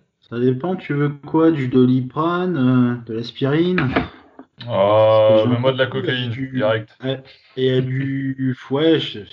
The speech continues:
Speaker 1: si, si je
Speaker 2: Ah,
Speaker 1: suis
Speaker 2: vas-y,
Speaker 1: simple, je dis
Speaker 2: dis-en.
Speaker 1: métal, mais ça va me donner mal au crâne.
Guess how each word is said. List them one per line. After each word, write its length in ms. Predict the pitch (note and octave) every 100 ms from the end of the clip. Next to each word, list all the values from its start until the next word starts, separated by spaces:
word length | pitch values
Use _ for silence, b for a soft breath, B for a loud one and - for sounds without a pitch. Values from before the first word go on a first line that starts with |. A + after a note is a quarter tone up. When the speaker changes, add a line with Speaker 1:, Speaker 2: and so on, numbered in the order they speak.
| - - -
Speaker 1:
si, 300 | - - F2+ F2+
si 180 | - B2
je 60 | A#2+
Speaker 2:
Ah, 140 | B2
Speaker 1:
suis 80 | C3+
Speaker 2:
vas-y, 0 |
Speaker 1:
simple, 220 | F3 E3
je 80 | C#3+
dis 160 | - C3
Speaker 2:
dis-en. 200 | A2+ B2+ A#2+
Speaker 1:
métal, 320 | E3 E3+ E3
mais 120 | C3
ça 160 | B2 C3
va 60 | B2+
me 100 | C3
donner 380 | C3+ C#3+ C#3 C3
mal 180 | C3+
au 80 | C#3
crâne. 500 | B2+ D3 E3 D#3+ B2